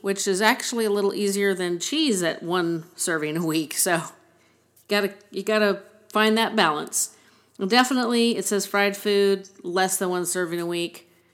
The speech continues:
You know, they've got air fryers now, which are fantastic. I have an air fry oven,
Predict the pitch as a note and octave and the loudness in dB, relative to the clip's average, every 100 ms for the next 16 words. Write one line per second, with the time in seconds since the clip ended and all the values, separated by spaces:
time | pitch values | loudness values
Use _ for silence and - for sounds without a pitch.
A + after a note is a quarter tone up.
0 | _ _ F#3 F3+ F#3 F#3 F#3 F#3 F#3 F3 | _ _ -4 0 2 2 0 -2 -4 0
1 | E3+ - F3+ G#3 G#3 A3 A3+ A3+ A3 A3 | -2 2 4 4 4 4 4 0 0 0
2 | G#3+ A3 E3+ E3 D#3 D#3 C#3+ C#3 E3 F3+ | 2 2 -2 -6 -6 -4 -6 -4 -2 -2
3 | - G#3+ G#3+ G#2+ D#3+ F3 E3 D#3 - E3+ | -2 -4 -4 -6 -6 -6 -6 -6 -4 -4
4 | D#3+ E3+ D#3 - E3+ F#3 G#3+ A3+ | -4 -4 -6 -4 -4 -2 -4 -4